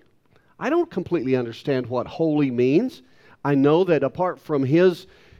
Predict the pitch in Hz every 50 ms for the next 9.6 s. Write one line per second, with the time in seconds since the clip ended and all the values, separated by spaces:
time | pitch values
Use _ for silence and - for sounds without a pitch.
0 | - _ - 147 180 202 214 208 - - 135 180 202 196 - 156 190 185 180 165
1 | 165 165 147 143 139 139 175 262 277 262 180 135 123 120 127 139 139 139 127 123
2 | 123 123 120 147 214 294 240 170 - 123 107 101 104 120 135 135 135 127 120 117
3 | 135 139 135 123 - 160 160 143 - - 135 135 156 208 202 170 135 131 139 143
4 | 147 147 139 143 151 139 - 131 135 127 113 131 196 311 269 - 165 127 113 113
5 | 113 113 139 202 233 - - - _ _ _ _ _ _ _ _ _ _ _ _
6 | - - - _ _ _ _ _ _ _ - - - - - - _ _ _ _
7 | - 139 147 175 233 269 302 - - 208 170 147 143 131 - 120 147 131 113 104
8 | 95 - _ _ _ _ _ _ _ _ - - - 285 311 254 247 220 220 214
9 | - - 233 254 277 269 202 - - - - -